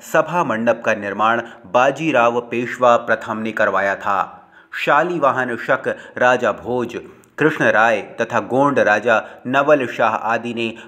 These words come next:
मंदिर की व्यवस्था में सहयोग किया। नानाजी पेशवा बिठूर के समय मंदिर की ख्याति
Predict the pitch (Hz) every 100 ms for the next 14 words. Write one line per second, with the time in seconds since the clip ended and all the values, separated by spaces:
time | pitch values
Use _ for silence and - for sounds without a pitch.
0 | - 131 160 175 175 165 120 113 120 120
1 | 123 120 117 - 92 113 120 - 117 107
2 | 92 - - - 117 147 175 180 165 151
3 | 139 131 139 131 120 - - 120 135 165
4 | 196 190 170 139 139 143 117 131 135 135
5 | 123 - 120 123 127 110